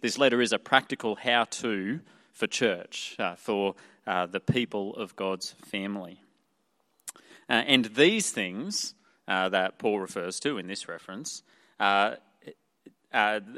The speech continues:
these things that he says he's writing are all the things he's already written in the first half of the letter and all the things he'll continue to write, uh, in chapters four, five, and six as well. And as we looked at last week, the very first of these things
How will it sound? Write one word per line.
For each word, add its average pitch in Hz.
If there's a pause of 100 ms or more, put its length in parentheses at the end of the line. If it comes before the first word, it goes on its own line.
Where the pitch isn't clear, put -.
these 151
things 98
that 107
he 107
says 110
he's 95
writing 101
are 101
all 139
the 147
things 127
he's 104
already 104
written 147
in 135
the 110
first 127
half 127
of 131
the 123
letter 131
and 113
all 139
the 139
things 131
he'll 127
continue 165
to 110 (380)
write, 104 (260)
uh, 98
in 104
chapters -
four, 107
five, 101
and 95
six -
as 98
well. 110 (380)
And 127
as 127
we 160
looked 202
at 160
last 160
week, 107
the 120
very 139
first - (160)
of 101
these 117
things 101